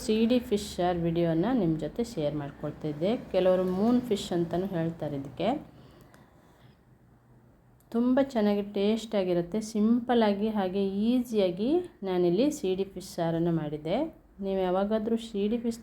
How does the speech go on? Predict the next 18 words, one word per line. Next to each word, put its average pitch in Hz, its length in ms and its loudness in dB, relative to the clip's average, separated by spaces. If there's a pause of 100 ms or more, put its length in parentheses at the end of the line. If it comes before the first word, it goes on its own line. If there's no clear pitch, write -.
ತೊಗೊಬಂದ್ರೆ 170 500 0 (100)
ಒಮ್ಮೆ 202 200 0 (180)
ಈ 247 40 -2 (120)
ಥರ 233 100 2 (180)
ಟ್ರೈ 175 160 0 (140)
ಮಾಡ್ಕೊಳ್ಳಿ. 170 400 -2 (180)
ತುಂಬ 247 240 4 (180)
ಚೆನ್ನಾಗಾಗುತ್ತೆ, 196 580 -2 (180)
ತುಂಬ 226 200 0 (220)
ಟೇಸ್ಟಿಯಾಗಿ 220 600 0
ಬರುತ್ತೆ. 170 380 -2 (840)
ಅಷ್ಟೇ - 260 -2
ಸೂಪರಾಗಿದೆ. 214 880 2
ಈ - 20 -2 (220)
ಸಿ 208 180 0
ಡಿ 240 160 0
ಫಿಶ್ 226 180 -4 (140)
ರುಚಿನೂ 240 360 0